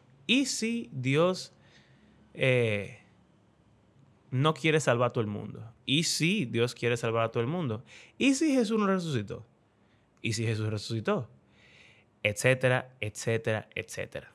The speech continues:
¿Qué pasa? Cuando una persona hace eso, yo entiendo que desarrolla una humildad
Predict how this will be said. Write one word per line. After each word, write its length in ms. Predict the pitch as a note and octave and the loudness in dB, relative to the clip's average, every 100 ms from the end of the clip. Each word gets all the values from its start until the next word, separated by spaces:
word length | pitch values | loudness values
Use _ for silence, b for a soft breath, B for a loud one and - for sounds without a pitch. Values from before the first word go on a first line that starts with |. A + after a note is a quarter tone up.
| _ _ _ _ _ _ _ _ _ _ - _ _ | _ _ _ _ _ _ _ _ _ _ -20 _ _
¿Qué 140 | G3+ | 4
pasa? 400 | G3 F2+ - - _ _ _ _ _ _ _ _ _ _ _ _ _ _ _ _ _ - | 4 0 -2 -14 _ _ _ _ _ _ _ _ _ _ _ _ _ _ _ _ _ -2
Cuando 240 | D#3 F#3 | 2 2
una 140 | B3+ A3 | 2 2
persona 340 | F3+ F3 E3 - | 2 2 2 4
hace 320 | D3+ D#3 G2+ | 2 4 0
eso, 200 | G2 - - _ _ | -2 -8 -16 _ _
yo 160 | - C3+ | -2 0
entiendo 500 | C#3+ G2+ F#2+ F2+ - _ _ _ _ | 2 0 -6 -10 -14 _ _ _ _
que 120 | - | 0
desarrolla 460 | B2 B2+ B2 D#3 D#3+ | 2 4 4 6 4
una 200 | E3 D#3+ | 4 0
humildad 640 | C#3+ C#3 A#2 G#2+ G#2+ G2 | 0 2 2 4 2 2